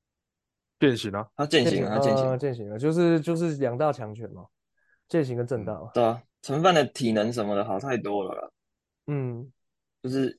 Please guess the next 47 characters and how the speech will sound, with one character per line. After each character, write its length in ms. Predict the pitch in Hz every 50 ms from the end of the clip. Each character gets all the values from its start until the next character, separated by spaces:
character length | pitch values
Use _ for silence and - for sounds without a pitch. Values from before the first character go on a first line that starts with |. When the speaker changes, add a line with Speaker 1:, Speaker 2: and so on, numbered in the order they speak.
| _ -
Speaker 2:
先 260 | - - 165 151 156
天 160 | 151 156 139
的 80 | 139 131
天 220 | 127 139 123 135
赋 160 | 131 131 123 117
好 180 | 107 95 101
很 180 | 98 82 82 -
多 220 | - 60 62 -
啊。 120 | - - _
Speaker 3:
而 80 | - 240
且 80 | 233 240
他 160 | 214 220 233
扣 220 | 220 240 233 196
篮 120 | 170 156 151
超 160 | 147 170 160
轻 200 | 147 156 147 143
松 200 | 139 135 127 120
欸。 140 | 104 - - _ _ _ _
Speaker 2:
而 80 | - -
且 60 | 165
他 120 | 160 180 185
的 80 | 170
持 220 | 139 - - 123 120
球 180 | 123 120 113 113
也 100 | 107 123
算 120 | 143 139
是 80 | 139 135
高 220 | - 131 123 123
中 180 | 117 120 123 120
之 80 | 113
后 80 | 120 120
就 80 | 117
一 60 | 120 117
直 140 | 98 104
有 80 | 98 85 78
开 200 | - - - -
发。 60 | 76 123 _ _ _ _ _ _ _ _ _ -
Speaker 3:
嗯。 180 | - 156 147 135
Speaker 2:
那 60 | -
张 180 | - - 160 165
镇 120 | 170 156 131
衙 120 | 117 113
看 200 | 117 - 147 127
起 60 | 113
来 80 | 110 101
就 100 | 107 117
是 260 | 117 120 113 113 -